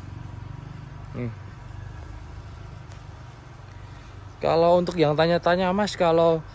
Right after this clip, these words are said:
body set tinggal naik mesin berapa dan lain-lain," itu W A aja, bosku. Untuk yang pasti, untuk body set tinggal naik mesin seperti inilah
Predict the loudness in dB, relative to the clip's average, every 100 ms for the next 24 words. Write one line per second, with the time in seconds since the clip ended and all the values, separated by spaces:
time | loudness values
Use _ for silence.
0 | -12 0 0 0 -4 -2 2 4 4 0
1 | -2 -2 -2 0 0 4 6 6 6 2
2 | -2 -2 0 0 2 0 -2 0 0 -2
3 | -8 -16 -16 -16 -16 -16 -16 -8 4 6
4 | 6 4 -2 -2 -6 -12 -12 -16 -16 -16
5 | -16 -16 -12 -4 2 2 6 6 8 6
6 | 6 4 4 4 2 0 2 2 2 4
7 | 4 6 4 4 2 0 0 -2 -2 0
8 | 2 4 4 6 4